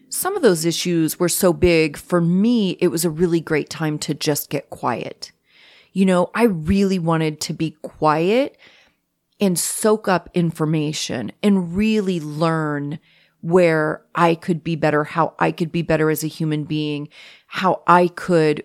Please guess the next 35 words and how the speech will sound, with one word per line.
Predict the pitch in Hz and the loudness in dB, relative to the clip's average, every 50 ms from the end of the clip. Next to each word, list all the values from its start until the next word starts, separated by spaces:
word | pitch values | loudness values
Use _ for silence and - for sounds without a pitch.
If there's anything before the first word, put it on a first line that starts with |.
| _ - | _ -14
really | 165 147 156 185 185 180 170 170 | -10 -6 -2 0 2 2 2 0
facilitate | 165 165 - 165 143 - - 185 175 170 160 165 - 170 156 - | -2 -2 -6 -4 -4 -2 -2 0 0 0 -2 -2 -4 -6 -6 -6
change | - - - - 180 165 160 156 151 147 147 143 - - _ - - _ - | -6 -10 -6 -4 -4 -2 -2 -2 -4 -4 -6 -8 -8 -12 _ -18 -20 _ -2
in | - 185 175 165 | 0 0 2 2
my | 160 160 160 170 175 | 2 2 4 2 2
piece | 170 170 - - 165 156 - - | 2 -2 -6 -6 -6 -4 -4 -6
of | 156 143 | -6 -2
the | - 165 | -2 -2
world | 151 147 151 151 147 147 147 143 143 135 - | 0 0 0 0 0 0 0 -2 -2 -4 -6
and | - - 165 165 | -6 -4 -2 -2
making | 165 165 165 - 156 156 147 | -2 -4 -4 -6 -8 -8 -6
things, | - 156 151 151 147 143 - - - - - - - - - | -6 -6 -6 -6 -6 -8 -10 -12 -14 -20 -20 -20 -20 -10 -8
uh, | 170 165 - | -8 -8 -8
better | 160 151 - 185 175 165 165 160 156 151 | -8 -2 2 2 4 4 4 2 2 0
and | - 160 156 | 0 0 -2
more | 165 160 160 - - | 0 0 -2 -2 -2
amicable | - 170 165 165 165 165 - 160 151 151 151 147 143 131 | -4 -2 -2 -2 -4 -6 -8 -10 -4 -2 -2 0 0 0
and | - 160 160 160 | -2 -2 -2 0
more | 160 165 160 156 151 151 151 - - | 0 0 0 0 0 0 -2 -4 -6
l-, | 165 151 151 147 _ | -8 -8 -10 -12 _
full | _ - 180 180 170 165 | _ 0 2 4 4 4
of | 156 139 143 | 2 0 -2
love, | 151 160 160 156 147 143 147 143 143 - | 0 2 4 4 4 2 0 -2 -6 -10
because | - 147 - 170 151 147 139 | -10 -8 -6 -4 -6 -6 -6
that's | 131 - 143 156 156 160 156 - - | -8 -6 -2 0 0 0 -2 -6 -10
what | - 156 147 143 139 - - | -6 -4 -2 -2 -4 -4 -4
I | 143 147 | -4 -4
care | 143 - - 139 139 | -4 -6 -6 -6 -4
about, | 147 147 143 143 139 135 143 | -4 -4 -4 -4 -4 -4 -6
is | 147 143 | -4 -4
everybody | 156 143 151 143 151 151 | -4 -4 -4 -4 -4 -6
just | - - 143 - | -6 -8 -10 -6
loving | 160 151 151 147 147 139 | -4 -4 -2 -2 -4 -6
each | 143 147 - 147 | -6 -8 -8 -8
other. | 143 135 139 151 170 | -8 -6 -8 -10 -10